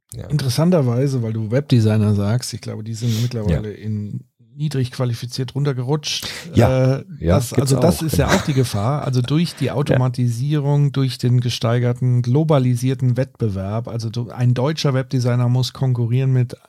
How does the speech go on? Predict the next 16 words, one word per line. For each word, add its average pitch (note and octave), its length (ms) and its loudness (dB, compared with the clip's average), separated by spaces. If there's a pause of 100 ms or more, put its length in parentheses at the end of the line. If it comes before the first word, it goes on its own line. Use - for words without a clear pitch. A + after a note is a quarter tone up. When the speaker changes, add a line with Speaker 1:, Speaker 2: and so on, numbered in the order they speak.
(140)
Speaker 2:
einem A#2+ 280 0
indischen D#3+ 1300 0
und, G3+ 520 4
äh, D3+ 180 4
einer C#3 260 2
Mischung D3 400 2
aus B2+ 280 -2
K B2+ 260 0
I D3 340 0
und G2+ 360 0
irgendwie G#2+ 640 -2
sowas. A#2+ 480 0
Also A#2+ 180 -2
es A#2 160 -2
gibt B2+ 220 -6
sozusagen A#2+ 680 0